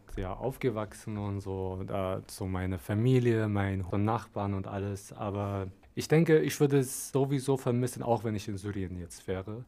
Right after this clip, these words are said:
ähm, weil das ist ja meine Kindheit war. Aber ich habe mich auch ja hier gefunden. Ich würde sagen, ja, aber ich bin zufrieden,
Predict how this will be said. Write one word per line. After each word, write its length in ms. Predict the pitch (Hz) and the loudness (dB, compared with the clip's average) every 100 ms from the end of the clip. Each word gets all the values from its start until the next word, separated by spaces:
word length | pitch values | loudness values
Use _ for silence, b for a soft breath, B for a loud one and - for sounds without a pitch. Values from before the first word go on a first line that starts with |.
| - | -10
ähm, 440 | 120 107 104 104 98 | -4 -2 0 -4 -4
weil 160 | 101 | -2
das 200 | 101 101 | -2 -4
ist 100 | 110 - | -6 -2
ja 140 | 101 | -2
meine 300 | 101 104 101 | 0 -2 -2
Kindheit 480 | 101 135 113 104 - | 0 0 0 -4 -4
war. 260 | 101 117 135 - | -4 -4 -6 -6
Aber 280 | 113 113 - | -2 0 0
ich 320 | 117 - - | -4 -6 0
habe 180 | 123 120 | 0 0
mich 140 | 117 | -2
auch 220 | 120 113 | -2 -2
ja 120 | 131 | 0
hier 200 | 107 127 | 2 2
gefunden. 760 | 135 143 147 143 135 147 147 147 156 | 0 -2 2 2 4 2 0 -4 -10
Ich 140 | 135 131 | -8 -2
würde 140 | 107 | 2
sagen, 380 | 117 104 110 110 | 2 2 0 -2
ja, 280 | 104 107 107 117 - | -2 2 2 2 0
aber 300 | 107 104 123 | 0 0 -2
ich 160 | 120 | -6
bin 220 | - 107 | -2 -2
zufrieden, 640 | - - - 101 98 98 | -4 -8 -6 -4 -2 -4